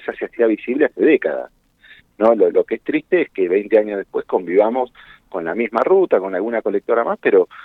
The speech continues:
la realidad es que el peligro de atravesarla para todos los vecinos, chicos, adultos mayores, es a diario, ¿no? Y, y, y por eso lo que nosotros hacemos foco es en eso, principalmente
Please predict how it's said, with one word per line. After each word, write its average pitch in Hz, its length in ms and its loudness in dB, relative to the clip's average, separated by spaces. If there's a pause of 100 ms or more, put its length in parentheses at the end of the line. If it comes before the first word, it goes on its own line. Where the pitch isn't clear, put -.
(140)
la 95 100 -2
realidad 92 280 0
es 139 80 -2
que 123 60 2
el 113 80 -6
peligro 117 400 0
de 98 80 6
atravesarla 92 580 0
para 85 200 -2
todos 127 200 -2
los 92 80 -10
vecinos, 127 500 -6
chicos, 135 480 -4
adultos 117 340 -2
mayores, 147 460 -2 (500)
es 135 160 -2
a 113 80 4
diario, 98 540 2 (180)
¿no? 120 240 -8
Y, 87 480 -8
y, - 200 -12
y 101 100 -14
por - 180 -2
eso 151 160 -4
lo 120 140 2
que 90 180 -2 (140)
nosotros 113 480 -6
hacemos 110 380 -6
foco 147 220 -2
es - 100 -10
en 120 100 2
eso, 143 240 0
principalmente 139 800 -2